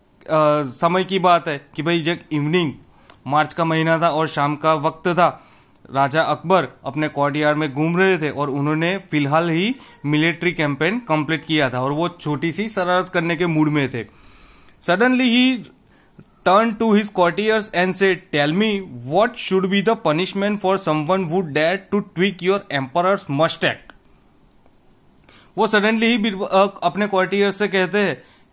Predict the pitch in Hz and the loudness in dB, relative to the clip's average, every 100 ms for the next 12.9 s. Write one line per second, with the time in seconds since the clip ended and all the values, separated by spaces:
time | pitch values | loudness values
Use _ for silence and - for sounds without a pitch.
0 | - 185 214 - - 147 131 151 220 185 | -6 -2 -2 -4 -6 -6 -2 2 2 2
1 | 190 _ _ _ _ - - 165 151 170 | -6 _ _ _ _ -20 -8 -2 2 2
2 | 190 202 143 135 135 180 185 196 156 156 | 2 0 0 0 0 -2 -2 -2 0 0
3 | 160 - 196 120 - 117 139 160 147 156 | 0 2 2 0 -10 -10 -4 -4 -2 0
4 | 160 165 120 - _ _ _ _ - 127 | 2 0 -2 -8 _ _ _ _ -12 -6
5 | 135 131 139 139 127 127 143 156 170 160 | -4 -2 0 0 0 0 0 -2 -2 0
6 | 156 165 170 160 151 139 160 147 156 147 | 0 2 2 2 0 0 -2 -2 -4 0
7 | 185 165 147 135 135 _ _ _ _ _ | 2 2 2 -2 -6 _ _ _ _ _
8 | _ _ _ - - _ - 139 131 139 | _ _ _ -20 -20 _ -8 -6 -2 -2
9 | 151 156 151 156 156 156 156 151 139 156 | 0 0 0 0 0 0 0 -2 -2 -2
10 | 160 151 156 147 151 147 139 135 147 143 | 0 0 0 -2 -2 -2 -2 0 -2 -2
11 | 156 143 139 135 151 143 147 151 139 - | -2 0 -2 -2 -2 -2 -2 -2 -2 -10
12 | _ _ _ - 85 147 156 139 - | _ _ _ -18 -6 -2 0 0 -4